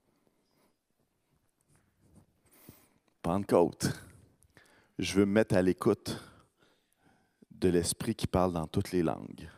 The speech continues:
Je veux que tout le monde voit comme moi, pense comme moi, parle comme moi. J'arrive à la Pentecôte où est-ce que,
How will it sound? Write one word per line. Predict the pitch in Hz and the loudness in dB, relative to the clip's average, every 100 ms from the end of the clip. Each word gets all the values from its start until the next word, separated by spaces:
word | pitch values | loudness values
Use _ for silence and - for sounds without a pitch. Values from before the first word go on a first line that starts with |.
| _ _ _ _ _ _ _ _ _ _ _ _ _ _ _ _ _ _ _ _ _ _ _ _ _ _ _ _ | _ _ _ _ _ _ _ _ _ _ _ _ _ _ _ _ _ _ _ _ _ _ _ _ _ _ _ _
Je | 95 | -4
veux | 90 95 | -2 0
que | |
tout | - 165 | 4 4
le | |
monde | 147 139 123 | 6 4 2
voit | 98 120 110 - - | 4 4 4 -4 2
comme | - 147 131 | 8 8 8
moi, | 123 104 | 6 4
pense | - - 175 165 | 6 6 6 4
comme | - 156 | 6 6
moi, | 127 107 85 | 6 4 4
parle | - 208 214 | 8 8 8
comme | - 190 151 | 6 4 4
moi. | 120 92 - _ - - _ _ _ _ _ _ _ _ _ - - - - - - _ | 4 4 0 _ -20 -20 _ _ _ _ _ _ _ _ _ -20 -20 -20 -20 -20 -20 _
J'arrive | - 80 101 | -6 0 4
à | 98 | 4
la | 90 | 4
Pentecôte | - 90 101 127 - | 2 0 4 4 6
où | 90 | 2
est-ce | - | 2
que, | 104 | 0